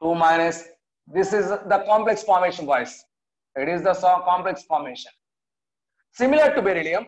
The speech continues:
aluminium can also form complexes, boys. So aluminium, ra, this gives A L. A L, water with six. It is coordination number six, boys.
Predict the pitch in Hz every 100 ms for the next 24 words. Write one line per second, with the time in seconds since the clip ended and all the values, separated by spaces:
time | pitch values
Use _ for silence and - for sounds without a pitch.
0 | 170 214 277 269 254 220 196 214 208 -
1 | 226 190 190 - 202 196 185 - 165 135
2 | 127 113 _ _ _ _ _ _ - -
3 | - 226 262 233 185 127 98 - _ _
4 | _ 139 165 - 202 185 190 - _ _
5 | _ _ 220 - _ _ _ 147 196 180
6 | 120 - - _ _ _ _ _ _ _
7 | _ _ _ _ _ _ _ _ _ _
8 | _ 139 170 185 190 190 196 196 - _
9 | _ 117 135 165 170 185 180 170 - 208
10 | 196 135 131 165 147 180 190 190 180 175
11 | 160 156 - 180 240 -